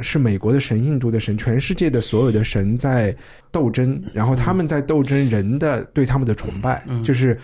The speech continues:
Speaker 1: 很多情节是由这个驱动的。
Speaker 2: 嗯。
Speaker 1: 为什么要斗？就是因为人在遗忘他们，然后所有的这些神，
Speaker 2: 嗯。
Speaker 1: 他们就认为当人不再崇拜他们的时候，他们就会死。
Speaker 2: 嗯。
Speaker 1: 好呀，那我们今天就到这里，谢谢大家。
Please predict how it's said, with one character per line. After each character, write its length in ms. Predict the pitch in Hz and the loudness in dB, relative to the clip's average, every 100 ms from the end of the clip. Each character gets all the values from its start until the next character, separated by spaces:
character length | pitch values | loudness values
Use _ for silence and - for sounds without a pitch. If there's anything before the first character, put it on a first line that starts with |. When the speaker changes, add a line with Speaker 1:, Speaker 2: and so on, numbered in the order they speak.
| - | -6
Speaker 1:
很 200 | 123 104 | -2 0
多 220 | 143 147 | 2 2
情 300 | 151 - 123 | 2 0 2
节 160 | 127 120 | 2 0
是 180 | - 117 | 2 2
由 180 | 104 | 2
这 160 | 123 151 | 2 0
个 180 | 110 98 | -2 -4
驱 240 | - - 160 | -4 -2 0
动 220 | 185 110 | 0 -2
的。 160 | - - | -6 -8
Speaker 2:
嗯。 180 | 123 110 | -8 -2
Speaker 1:
为 120 | 190 180 | 0 2
什 120 | 123 | 2
么 120 | 110 | 2
要 220 | 127 120 | 2 2
斗？ 200 | 117 131 123 - - - - - - | 2 0 -2 -10 -20 -20 -20 -20 -4
就 100 | 160 | -2
是 100 | 143 | 2
因 100 | 156 | 2
为 80 | 135 | 2
人 200 | 107 117 | 2 2
在 160 | 143 | 0
遗 180 | 110 101 | 0 0
忘 200 | 131 139 | 0 0
他 160 | - - | -2 -8
们， 140 | - - - - | -10 -14 -14 -2
然 140 | 123 | 0
后 80 | 147 | 2
所 220 | 117 131 | 4 4
有 80 | 139 | 4
的 100 | 117 | 2
这 120 | 131 | 2
些 140 | 127 131 | 0 0
神， 240 | - 101 | -2 -2
Speaker 2:
嗯。 20 | |
Speaker 1:
他 140 | 110 135 | -2 0
们 120 | 117 | 0
就 140 | 117 | 2
认 220 | 123 110 | 2 2
为 260 | 98 95 104 - - | 0 -2 -4 -8 -6
当 180 | 147 151 | -2 0
人 220 | 117 120 | 2 2
不 120 | 120 | 0
再 340 | 117 156 120 - - | 0 0 0 -2 -10
崇 240 | - 90 110 | -10 -6 -2
拜 160 | 123 | -2
他 140 | 104 104 | -2 -4
们 120 | 98 | -4
的 100 | 90 | -6
时 160 | - | -8
候， 220 | - 98 - - - | -8 -8 -8 -18 -8
他 120 | 135 | -4
们 80 | 107 | 0
就 100 | 113 | 0
会 140 | 110 | 0
死。 360 | 101 - - - - _ 139 | -2 -6 -12 -16 -20 _ -2
Speaker 2:
嗯。 180 | 113 - - | 0 0 -2
Speaker 1:
好 140 | 117 | 0
呀， 80 | 110 | 2
那 120 | 131 | 2
我 60 | 117 | 0
们 60 | |
今 140 | 101 120 | 0 0
天 120 | 123 | 2
就 100 | 117 | 2
到 140 | 113 | 0
这 120 | 107 104 | 0 0
里， 120 | 101 | 0
谢 140 | 131 | 0
谢 120 | 123 | 0
大 160 | 113 107 | 2 0
家。 300 | 107 101 | 0 0